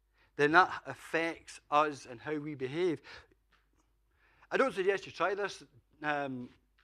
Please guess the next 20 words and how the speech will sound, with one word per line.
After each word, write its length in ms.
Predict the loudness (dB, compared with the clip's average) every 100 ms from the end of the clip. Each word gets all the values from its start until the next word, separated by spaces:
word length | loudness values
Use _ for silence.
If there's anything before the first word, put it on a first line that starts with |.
| _ -8
Tuesday, 460 | -2 0 0 -6
since 300 | -6 -12 -14
tomorrow's 400 | -14 -8 -8 -8
meant 200 | -10 -14
to 60 | -14
be 120 | -12
a 40 | -8
bank 240 | -8 -10
holiday, 340 | -8 -6 -4 -4
but 240 | -4 -4
imagine 380 | -2 0 2 0
you 140 | -4 4
go 160 | 6
into 320 | 6 2 -2
work 260 | 0 0 0
and 80 | -12
you 60 |
tell 280 | -6 0 0
your 160 | 2 -2
boss, 380 | 0 2 2